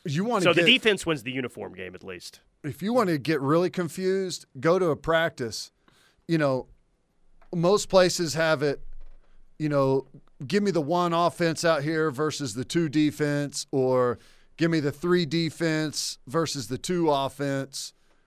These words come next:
Speaker 1: They have, like, a, a unique name for, like, every grouping. It's like, okay, it's first and ten on the thirty. It's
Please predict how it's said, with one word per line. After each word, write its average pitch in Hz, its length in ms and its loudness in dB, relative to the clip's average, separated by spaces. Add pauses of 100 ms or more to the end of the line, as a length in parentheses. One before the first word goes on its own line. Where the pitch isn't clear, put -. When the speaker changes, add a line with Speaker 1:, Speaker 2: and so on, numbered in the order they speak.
(420)
Speaker 1:
They 185 220 4
have, 208 240 4
like, 180 220 2
a, 143 180 2 (380)
a 156 80 2
unique 190 480 2
name 165 320 2
for, 165 180 -2
like, 139 260 0
every 156 600 0 (840)
grouping. 190 680 4 (760)
It's 151 260 -2
like, 143 440 0 (100)
okay, 175 400 4
it's - 140 -4
first 185 340 0
and 175 140 -4
ten 175 280 0
on 151 140 -2
the 139 80 -2
thirty. 151 680 2 (840)
It's 147 360 -2